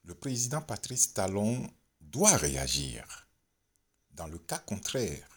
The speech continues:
c'est lui qui nous exposerait à des pègres mafieuses au Bénin.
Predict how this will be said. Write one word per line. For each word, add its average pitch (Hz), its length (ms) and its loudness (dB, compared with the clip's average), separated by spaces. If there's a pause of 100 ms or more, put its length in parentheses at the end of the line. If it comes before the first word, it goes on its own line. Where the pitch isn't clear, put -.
(600)
c'est - 260 10
lui 98 480 2 (760)
qui 143 140 -4
nous 107 220 2
exposerait 95 720 2
à 104 100 -2
des 78 140 -6
pègres 123 560 -4 (100)
mafieuses 110 960 4
au 110 80 2
Bénin. 76 320 -2